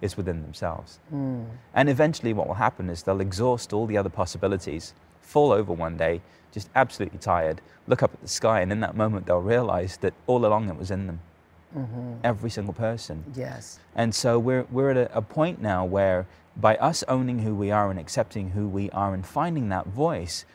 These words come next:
Speaker 1: we can literally shift the paradigm for everyone else.
Speaker 2: So do you actually think that the old ways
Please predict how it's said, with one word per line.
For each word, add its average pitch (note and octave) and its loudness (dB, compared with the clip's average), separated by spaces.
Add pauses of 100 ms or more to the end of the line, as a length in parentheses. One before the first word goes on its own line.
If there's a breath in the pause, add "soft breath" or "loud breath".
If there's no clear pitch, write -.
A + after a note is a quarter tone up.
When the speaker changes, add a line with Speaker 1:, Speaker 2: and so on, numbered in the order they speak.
(140 soft breath)
Speaker 1:
we D#3 4
can C#3 0
literally A#2+ -2
shift - -2
the F#2 -8
paradigm F2+ -2
for - -6
everyone G2 -2
else. A#2+ -6
Speaker 2:
So - -8
do F#3 -2
you B3 0
actually A3 2
think F#3 -6
that D#3+ 4
the D3+ -2
old D#3+ 2
ways D3 0